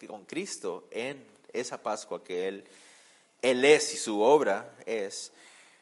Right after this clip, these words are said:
pues entonces yo no puedo ser parte del pueblo de Dios. Y alguno dirá, "Pero, ¿cómo puede decir eso?".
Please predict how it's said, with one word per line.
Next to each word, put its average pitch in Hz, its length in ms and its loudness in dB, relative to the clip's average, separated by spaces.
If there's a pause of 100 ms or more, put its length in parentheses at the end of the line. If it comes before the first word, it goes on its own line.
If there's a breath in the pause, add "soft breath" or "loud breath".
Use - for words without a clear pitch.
pues 127 140 -8
entonces 107 240 -10
yo 104 100 -10
no 98 100 -12
puedo 135 360 -4
ser - 220 -12
parte 85 260 -10
del 76 80 -14
pueblo 82 260 -12
de 82 80 -6
Dios. 117 340 -6
Y 90 120 -10
alguno 95 280 -8
dirá, 104 300 -4
"Pero, 104 320 -4 (600)
¿cómo 120 200 -10
puede 123 180 -4
decir 113 280 -6
eso?". 165 300 0